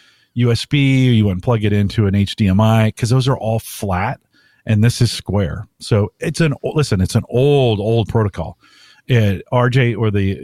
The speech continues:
Ethernet has been around almost as long as the internet. And so, uh, the, the stuff for it is pretty solid.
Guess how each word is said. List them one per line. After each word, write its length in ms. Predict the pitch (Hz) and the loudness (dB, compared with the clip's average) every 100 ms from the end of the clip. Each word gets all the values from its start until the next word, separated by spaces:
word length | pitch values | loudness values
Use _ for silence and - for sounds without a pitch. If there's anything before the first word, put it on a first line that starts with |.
| - | 0
Ethernet 640 | 151 - 113 98 95 90 | 0 2 2 4 2 0
has 220 | 110 110 | -2 -2
been 160 | 104 110 | 0 0
around 340 | 98 98 101 | 2 2 0
almost 340 | 95 156 143 - | 0 0 0 0
as 140 | 90 | -2
long 200 | 101 98 | 0 0
as 100 | 87 | 0
the 100 | 87 | 0
internet. 360 | 107 87 76 - _ _ _ - | 0 0 -4 -12 _ _ _ -6
And 180 | 107 92 | -4 -2
so, 480 | - 107 101 101 | 0 0 2 0
uh, 320 | - 101 95 95 | -2 -2 -2 -2
the, 320 | 113 101 95 | -2 -2 -2
the 120 | 104 | -4
stuff 340 | 98 - 170 143 | -6 -2 -2 -2
for 260 | - 113 | -2 -2
it 60 | 98 | 0
is 200 | 101 117 | -2 -2
pretty 260 | - 107 87 | -4 -6 -6
solid. 540 | - 95 87 87 87 | -6 -6 -4 -6 -8